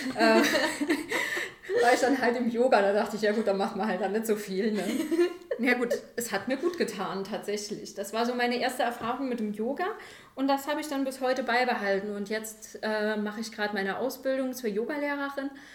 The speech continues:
Und ich muss sagen, das macht mir sehr viel Spaß. Das ist natürlich nicht nur der körperliche Weg, die, ähm, es geht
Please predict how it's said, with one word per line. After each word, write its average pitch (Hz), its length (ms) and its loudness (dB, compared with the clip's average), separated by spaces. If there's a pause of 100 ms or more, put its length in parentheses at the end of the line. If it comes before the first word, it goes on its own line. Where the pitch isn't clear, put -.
(320)
Und 240 180 0
ich 247 80 -6
muss 269 120 0
sagen, 233 200 2
das 240 140 -2
macht 240 160 -6
mir 247 100 -2
sehr 240 200 2
viel 247 180 -6
Spaß. - 560 -2
Das 214 220 -8
ist - 280 -8
natürlich 262 500 -2
nicht 269 200 -2
nur 247 300 -2 (340)
der 208 420 2 (160)
körperliche 285 760 2
Weg, 285 480 -4
die, 214 300 0
ähm, 202 840 -2 (1500)
es 214 200 -4
geht 277 240 -2